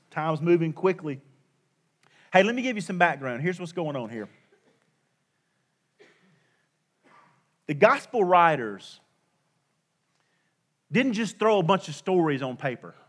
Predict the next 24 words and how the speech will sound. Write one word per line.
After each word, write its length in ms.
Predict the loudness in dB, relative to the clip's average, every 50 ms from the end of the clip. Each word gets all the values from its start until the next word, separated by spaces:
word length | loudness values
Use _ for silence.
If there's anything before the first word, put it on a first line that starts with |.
| _ _ _ _ _ _ _ _ _ -16
okay? 380 | -16 -14 -10 -8 -8 -8 -10 _ _ _ _ _ _ _ _ _ _ _ _ _ _ _ _ _ -8
It's 160 | -8 -8 -6 -2
very 320 | 0 0 2 2 0 -2
methodical. 760 | -4 -6 -8 -6 -6 -6 -4 -4 -6 -6 -8 _ -18 -20 -20 _ _ _ _ _ _ _ _ _ _ _ _ _ _ _ _ _ _ 0
Every 240 | 0 2 2 0
one 160 | 0 0 2 2
of 120 | 2 2
them 80 | 2 4
writes 560 | 4 4 4 4 0 -4 -10 -20 -20 -20 _ _ _ _ _ _
for 140 | -8 -6 -6
a 40 | -6
specific 560 | -6 -8 -16 -14 -10 -10 -10 -8 -10 -14 -10
purpose, 560 | -6 -4 -4 -4 -4 -6 -14 -16 -16 -20 -20 _ _ _ _ _ _ _ _
taking 460 | -4 -2 0 0 0 -2 -6 -4 -2 -2
the 80 | -2
reader 600 | 0 0 0 0 0 -2 -4 -6 -6 -8 -10 -16 _ _ _ _ _ _ _ _ _ _ -10
into 680 | -6 -4 -2 -2 -2 -4 -6 -4 -2 0 0 0 -2 -4 -4 -4
who 340 | -4 -2 -2 -4 -6 -6
Christ 480 | -10 -12 -6 -4 -2 -2 -2 -4 -8 -12
is 300 | -10 -8 -8 -8 -10 -10
in 100 | -14 -14
different 380 | -14 -14 -14 -14 -20 -20 _ _
perspectives, 840 | -20 -20 -20 -14 -12 -12 -12 -12 _ _ -20 -20 -20 -20 -20 -20 -20
okay? 320 | -20 -16 -12 -12 -12 -14